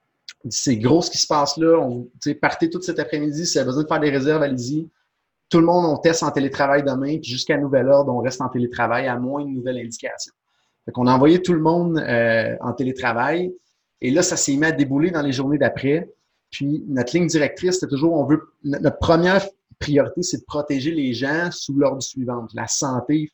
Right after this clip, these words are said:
physique des gens, la santé mentale, puis la santé financière. Fait que ce qu'on a dit au, à la gang, c'est, « Gang, on lâchera pas personne, on est en bonne position, puis on garde tout le monde, puis on avance. » La seule chose qu'on n'a pas vu venir,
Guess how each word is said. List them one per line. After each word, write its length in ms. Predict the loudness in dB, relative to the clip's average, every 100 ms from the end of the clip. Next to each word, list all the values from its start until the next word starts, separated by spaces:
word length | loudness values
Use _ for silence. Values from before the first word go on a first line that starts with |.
| -10
physique 320 | -2 0 0
des 160 | 0 0
gens, 220 | 0 -2
la 140 | -4
santé 320 | -4 -6 -6
mentale, 480 | -4 -4 -2 -4 -4
puis 80 | -8
la 80 | -8
santé 300 | -6 -8 -10
financière. 500 | -8 -6 -6 -10 -12 -16 _ _ _ _ -12
Fait 100 | -8
que 60 |
ce 60 | -2
qu'on 160 | 2
a 80 | 2
dit 100 | 4
au, 260 | 4 4 2
à 60 | -2
la 60 |
gang, 240 | 0 0 0
c'est, « 80 | 0
Gang, 200 | 0 0
on 100 | 2
lâchera 320 | 2 2 0
pas 80 | 0
personne, 500 | -2 -2 -2 -2 -4
on 100 | -4
est 100 | -4
en 100 | -2
bonne 220 | -2 -4
position, 480 | -8 -4 -2 -2 -2
puis 400 | -4 -6 -4 -2
on 120 | 0
garde 200 | -2 -2
tout 100 | -4
le 40 | -2
monde, 220 | -2 -4
puis 100 | -8
on 40 |
avance. » 460 | -8 -10 -10 -16 -18 _ _ _ _ _ -14
La 100 | -6
seule 160 | -4 -2
chose 180 | -2 0
qu'on 100 | 0
n'a 100 | 2
pas 120 | 2
vu 140 | 0
venir, 400 | 0 0 0 -2